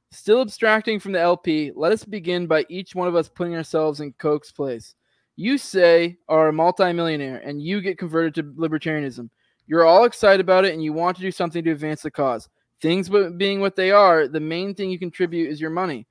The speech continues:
What should you do? The trouble with asking us to make this act of imagination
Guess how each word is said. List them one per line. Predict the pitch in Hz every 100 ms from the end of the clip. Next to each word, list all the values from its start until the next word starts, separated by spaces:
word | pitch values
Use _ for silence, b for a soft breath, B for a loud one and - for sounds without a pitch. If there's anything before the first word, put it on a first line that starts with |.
| _ _ -
What | 139
should | 156 175
you | 185
do? | 180 233 135 - _
The | -
trouble | 156 208 202 240 240 202
with | 185 -
asking | 151 175 196 - 180
us | 175
to | -
make | 165 170
this | 175 -
act | 160 170 -
of |
imagination | 151 156 156 151 156 180 - 147